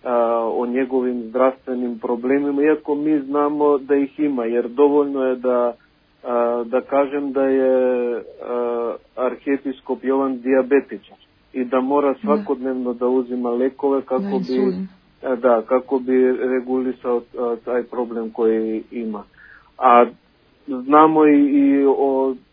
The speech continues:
Speaker 1: ostalim zdravstvenim problemima koje ima, jer, a, da ne zaboravimo, da je arhijepiskop, a, Ohridski Jovan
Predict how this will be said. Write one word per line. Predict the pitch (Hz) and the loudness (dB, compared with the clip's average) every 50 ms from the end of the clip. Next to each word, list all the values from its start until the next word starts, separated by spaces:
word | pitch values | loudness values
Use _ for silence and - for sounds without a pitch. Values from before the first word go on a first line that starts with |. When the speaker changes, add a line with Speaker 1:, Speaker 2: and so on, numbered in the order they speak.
| _ _ _ | _ _ _
Speaker 1:
ostalim | 135 151 156 151 - - 156 139 135 131 127 123 113 | -2 -2 -2 -2 -2 -4 -4 -2 -2 -2 -4 -6 -4
zdravstvenim | 110 127 131 131 127 - - 120 120 120 117 110 | -2 0 0 0 0 -4 -8 -8 -8 -8 -10 -8
problemima | - 117 117 117 127 131 131 131 127 120 117 117 117 110 _ _ | -8 -8 -6 -4 -2 -2 -2 -2 -2 -4 -4 -6 -6 -8 _ _
koje | - 117 117 117 113 113 113 113 113 113 113 113 113 113 110 113 - | -4 -2 0 2 2 2 0 0 -2 -2 -4 -2 -2 -2 -4 -4 -4
ima, | 131 131 139 147 151 156 151 | -4 -2 -2 -2 0 0 0
jer, | 151 143 143 139 139 131 131 - _ _ _ _ _ _ _ - | 0 2 2 0 0 -2 -4 -8 _ _ _ _ _ _ _ -4
a, | 131 131 127 123 120 117 | 0 0 0 0 0 0
da | 127 127 | -2 0
ne | 131 139 151 151 139 | 2 2 0 0 2
zaboravimo, | 147 147 131 123 120 127 131 131 135 135 135 131 139 139 139 143 147 151 156 156 _ _ _ _ _ _ _ _ _ _ _ - - 123 123 123 117 | 0 -2 -2 -2 -2 -2 -2 0 0 0 -2 -2 -2 -4 -4 -2 -4 -4 -4 -6 _ _ _ _ _ _ _ _ _ _ _ -10 -4 -2 -2 -2 -2
da | 113 131 127 | 0 2 4
je | 131 131 127 127 127 127 | 4 4 4 4 2 2
arhijepiskop, | 127 120 - _ 143 143 147 147 - 147 147 - _ - 135 127 117 - - | 0 -2 -4 _ -6 -6 -6 -6 -8 -10 -10 -12 _ -10 -8 -8 -8 -8 -6
a, | 123 123 120 120 120 117 117 117 117 113 110 - - - - | -4 -2 -2 -2 -2 -2 -4 -4 -4 -6 -6 -8 -8 -6 -4
Ohridski | 131 131 131 - 147 139 131 - - _ - 120 | -4 -4 -2 -2 -2 -2 -2 -4 -8 _ -6 -4
Jovan | 117 117 120 123 127 135 135 147 151 156 | -2 0 0 2 2 2 0 0 -2 -4